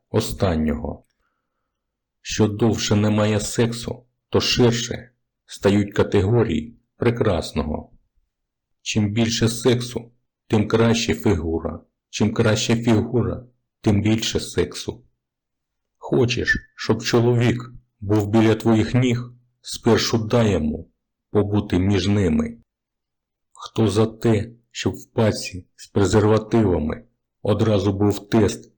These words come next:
на вагітність? Добре зам'ята жінка у пом'ятому ліжку завжди почувається відпочилою і молодшою. Розбещує не секс,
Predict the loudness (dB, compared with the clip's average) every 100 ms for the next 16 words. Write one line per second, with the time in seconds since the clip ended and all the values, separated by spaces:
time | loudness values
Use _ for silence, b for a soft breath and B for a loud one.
0 | _ 0 2 4 2 2 -2 -2 -2 -4
1 | -6 _ _ _ _ _ _ _ _ _
2 | _ _ -8 0 2 2 0 -2 -6 _
3 | -4 0 2 2 2 2 2 2 2 0
4 | -2 -8 -16 _ _ -8 -2 0 2 4
5 | 2 2 0 2 2 0 -2 -8 -12 -14
6 | _ -8 0 2 4 2 0 2 0 2
7 | 2 2 2 0 -4 -14 -16 _ _ _
8 | _ -6 -2 -2 -2 -2 2 2 2 -2
9 | -12 _ -2 2 2 2 0 -2 -4 -6
10 | -6 -10 _ _ _ _ _ _ _ _
11 | _ _ 0 0 0 2 4 4 2 2
12 | 2 2 0 0 0 0 -4 -14